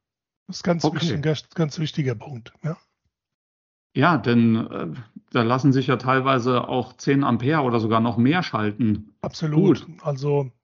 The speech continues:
Speaker 1: es ist von der Leistung her ist das schon durchaus viel, was wir bei diesen Geräten schalten können. Dennoch ist es so, für den normalen Kälteanlagenbauer vielleicht nicht immer die Grenzen aus-, äh, nutzen, die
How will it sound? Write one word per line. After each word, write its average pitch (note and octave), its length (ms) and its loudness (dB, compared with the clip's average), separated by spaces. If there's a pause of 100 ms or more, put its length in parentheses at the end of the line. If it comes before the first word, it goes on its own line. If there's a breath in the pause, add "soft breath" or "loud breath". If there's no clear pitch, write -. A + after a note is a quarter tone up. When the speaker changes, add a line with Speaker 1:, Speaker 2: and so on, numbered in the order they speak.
(380)
Speaker 1:
es E3 160 -2
ist F#3+ 180 0
von F3 160 0
der D3+ 100 2
Leistung E3+ 460 0
her D#3 320 2
ist D3+ 220 -8
das D3+ 100 -4
schon C#3+ 220 -6
durchaus C#3+ 480 -4
viel, G#3 260 0
was F#3 220 -4
wir F3 120 2
bei D#3+ 140 2
diesen D#3 280 -6
Geräten D3 500 0
schalten D#3 420 0
können. G#3+ 480 4 (720 loud breath)
Dennoch F#3+ 360 8
ist F3 160 2
es D#3+ 160 -6
so, E3 220 0
für D3+ 200 -4
den C#3+ 160 0
normalen C#3 460 0
Kälteanlagenbauer C#3 1080 0
vielleicht C#3 420 0
nicht D3+ 200 -4
immer G3 420 6
die D3+ 160 -2
Grenzen D#3 540 0
aus-, D#3+ 580 0 (100)
äh, D#3 220 6
nutzen, D#3+ 560 0
die D3 440 2